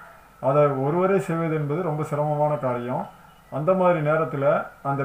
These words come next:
பெரிய ப்ரோக்ராமை பல சிறு பகுதிகளா பிரிச்சு ஒவ்வொரு எம்ப்ளாயிக்கும் ஒரு பகுதியை பிரிச்சு கொடுப்பாங்க. இந்த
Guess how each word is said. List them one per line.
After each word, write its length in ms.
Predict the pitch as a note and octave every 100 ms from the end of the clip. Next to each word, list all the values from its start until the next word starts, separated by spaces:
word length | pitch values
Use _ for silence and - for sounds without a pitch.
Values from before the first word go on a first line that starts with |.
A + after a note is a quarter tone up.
| C3+
பெரிய 240 | D3+ G3+ F#3+ D#3
ப்ரோக்ராமை 480 | C#3+ C#3 C3 D3 F#3 - - C#3+
பல 200 | E3 G3 F3
சிறு 180 | E3+ D#3
பகுதிகளா 340 | D#3+ D#3 D3+ D3 C3+
பிரிச்சு 340 | B2+ - D3+ F#3+ - - - - - C3
ஒவ்வொரு 340 | E3 G3+ G3 D#3+ D3+
எம்ப்ளாயிக்கும் 680 | D3+ D#3+ D3+ C3+ B2+ D3 F3 - C#3 C3+
ஒரு 120 | F3 E3
பகுதியை 320 | D#3 E3 F3 F3+
பிரிச்சு 260 | - D3 C#3
கொடுப்பாங்க. 400 | C3+ B2+ B2 A2 F#2 - - - _ -
இந்த 140 | D#3+